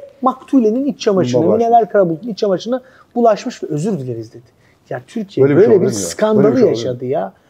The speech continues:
Speaker 1: Fatih Bey,
Speaker 2: Ya bundan
Speaker 1: Türkiye
Speaker 2: dolayı mesela
Speaker 1: böyle bir
Speaker 2: sanık beraat edebilirdi.
Speaker 1: Evet. Yani biz bununla ilgili bir çaba içerisinde olmasak edebilirdi. Bu, böyle bir rezalet, böyle bir garabeti yaşadı Türkiye.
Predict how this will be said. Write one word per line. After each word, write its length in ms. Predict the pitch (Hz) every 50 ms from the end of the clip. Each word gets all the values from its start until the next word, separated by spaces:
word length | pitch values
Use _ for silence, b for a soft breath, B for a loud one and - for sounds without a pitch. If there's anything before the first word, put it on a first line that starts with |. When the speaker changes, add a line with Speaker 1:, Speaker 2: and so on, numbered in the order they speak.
| _ _ _ _
Speaker 1:
Fatih 380 | _ - 233 233 226 - 247
Bey, 60 | 208 165
Speaker 2:
Ya 60 | 127
bundan 320 | 151 165 - 151 185 180
Speaker 1:
Türkiye 180 | 170 147 143 135
Speaker 2:
dolayı 380 | 139 139 147 160 170 180 190
mesela 240 | - 254 330 339 339
Speaker 1:
böyle 160 | 339 302 294
bir 120 | 247 240 302
Speaker 2:
sanık 320 | 294 - 175 185 175 180
beraat 280 | 170 156 156 165 160 156
edebilirdi. 440 | 151 156 143 131 131 104 98 90 - - _ _
Speaker 1:
Evet. 260 | - - - - - _ _ - - _ _ _ _ -
Yani 240 | 156 143 139 135 127 123 127
biz 360 | 208 226 226 226 214 185 - 170
bununla 320 | 165 196 214 214 202 185
ilgili 140 | 170 165 160
bir 60 | -
çaba 220 | - 175 175 196
içerisinde 440 | 196 190 - 165 147 127 - 160 170
olmasak 420 | 196 196 180 165 151 - 208 196 196 _ 156
edebilirdi. 640 | 139 156 151 170 202 262 285 185 127 135 120 107 - _ _ _ _ _ _ _ _ _ _ _ _ _ _ -
Bu, 240 | 147 165 165 160 196 226 170 123
böyle 220 | 190 240 262 269 -
bir 120 | 165 127
rezalet, 560 | 135 139 127 131 147 151 160 156 - - -
böyle 200 | 151 175 226 214
bir 120 | 247 180 139
garabeti 560 | 127 143 139 147 147 143 165 165 - - 254
yaşadı 340 | 208 - - 139 123 123 -
Türkiye. 340 | - 123 123 _ - 135 127